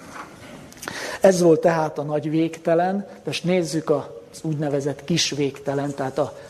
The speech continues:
mikroszkópikus világot, illetve mit ír róla Pascal. „De hogy egy másik, éppi ámulatba ejtő csoda táruljon fel előtte, kutasson az általa ismert legkisebb dolgokban.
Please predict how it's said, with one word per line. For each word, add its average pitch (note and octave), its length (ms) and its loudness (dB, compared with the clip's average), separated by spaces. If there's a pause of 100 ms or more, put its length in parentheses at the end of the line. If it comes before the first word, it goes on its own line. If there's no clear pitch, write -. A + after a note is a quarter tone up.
mikroszkópikus C#3 1080 -2
világot, B2+ 720 -2
illetve C3+ 260 -2
mit D3 260 2
ír C3+ 140 2
róla B2 300 0
Pascal. - 560 -2 (1900)
„De E3+ 160 8
hogy F3+ 220 6
egy - 300 6
másik, G3 720 4 (160)
éppi F#3+ 640 4
ámulatba D#3+ 720 4
ejtő D3+ 420 2
csoda E3 320 4
táruljon D3 680 2
fel C3 300 -2
előtte, D3+ 840 2 (560)
kutasson D#3+ 600 4
az C#3+ 160 -2
általa D3+ 440 2
ismert C#3 460 0
legkisebb C#3 720 0
dolgokban. A#2 840 -2